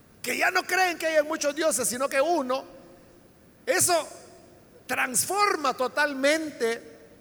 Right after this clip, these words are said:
la manera como ellos ven el universo, la naturaleza, la vida y hasta la muerte. Porque al hablar de ídolos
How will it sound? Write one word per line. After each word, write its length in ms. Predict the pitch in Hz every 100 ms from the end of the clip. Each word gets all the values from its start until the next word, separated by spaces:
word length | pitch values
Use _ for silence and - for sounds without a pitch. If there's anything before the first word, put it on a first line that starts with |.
| - - - _ - - - - - - - - -
la 300 | 175 269 302
manera 500 | 285 262 330 381 311
como 320 | 294 294 285
ellos 560 | 269 302 302 262 - - - - - -
ven 240 | 196 262
el 140 | 262 240
universo, 680 | 233 233 277 285 277 262 262
la 120 | 240
naturaleza, 1000 | 220 220 214 214 247 285 269 262 254 - - - - - - - -
la 240 | 202 233 220
vida 480 | 254 294 311 285 220
y 120 | 233
hasta 260 | 233 - 226
la 100 | 226
muerte. 600 | 269 392 359 - 135 107 - - - - - - - - - - - _ _ - - - - - -
Porque 800 | 302 294 - 285 262 240 226 - - - - - - - - - -
al 180 | 233
hablar 360 | 254 294 370 381
de 160 | 339 320
ídolos 600 | 370 254 262 269 254